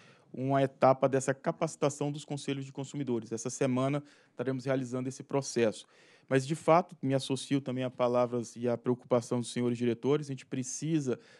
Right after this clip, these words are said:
trazer o Conselho de Consumidores pra debater os temas em pé, em pé de igualdade com as associações setoriais. Pô, eu acho que vale sim a gente fazer uma reflexão sobre a rega posta,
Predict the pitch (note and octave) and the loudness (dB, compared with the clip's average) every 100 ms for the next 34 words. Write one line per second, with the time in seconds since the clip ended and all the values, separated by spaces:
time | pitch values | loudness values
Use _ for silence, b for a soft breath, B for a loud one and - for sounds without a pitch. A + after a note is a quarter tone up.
0 | B _ C#3 C#3 B2 A2 A#2+ E3 D#3 C#3+ | B _ 4 6 6 4 2 4 2 -2
1 | C3 - C3+ C3 - B2+ - B2+ A#2+ D3 | -4 -4 -4 -6 -8 -8 -6 -4 -2 -2
2 | - C#3+ B2+ C#3+ C3+ B2+ D3 C#3+ - C#3+ | -2 0 2 4 4 4 2 -2 -2 -2
3 | D3+ E3 D3 D3 - C#3 C#3 b b b | -2 -6 -8 -6 -2 0 0 b b b
4 | b - B2+ C3+ C3+ C3 C#3 C#3 D3+ B2 | b -10 -2 2 2 2 2 6 4 6
5 | B2+ C3 C3 C#3 C#3 C3 B2+ B2 A#2+ B2+ | 6 6 4 -2 0 0 0 -2 -2 -4
6 | - B2+ - B2 C3 B2+ C#3 C3+ D3 C#3 | -6 -8 -4 -4 -6 -6 -6 0 4 6
7 | A#2 G2+ - b b b b - C3 B2+ | 4 0 -10 b b b b -2 0 0
8 | - _ - B2 B2 C3 A#2+ A#2 C3 C#3+ | -4 _ 2 2 2 -4 -10 2 6 6
9 | C#3 - D3 C#3 C3+ - C3+ C3+ C3 C3 | 4 0 -2 0 -2 -2 -2 -2 -2 -2
10 | B2+ - C3 B2 - A#2+ A#2+ B2 B2 - | -4 -4 -6 -6 -6 -4 0 0 0 -2
11 | C3+ C3+ E3 - - | 0 0 0 -6 -14